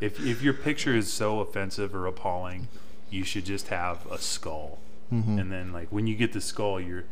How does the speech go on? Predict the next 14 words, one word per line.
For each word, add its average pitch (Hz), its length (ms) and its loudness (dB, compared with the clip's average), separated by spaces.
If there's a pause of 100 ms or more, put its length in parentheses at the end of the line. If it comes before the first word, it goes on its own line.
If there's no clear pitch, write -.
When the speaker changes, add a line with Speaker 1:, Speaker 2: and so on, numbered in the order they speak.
(260)
Speaker 1:
actually, 131 320 4
the 113 120 2
skull 127 400 4
should 107 240 -2
take - 220 0
away 101 240 2
two 104 240 0
of 92 120 0
your 87 120 -2
hearts. 87 520 -2
Speaker 2:
<laughs> - 80 2
There - 160 4 (160)
you 170 100 2
go. 104 140 0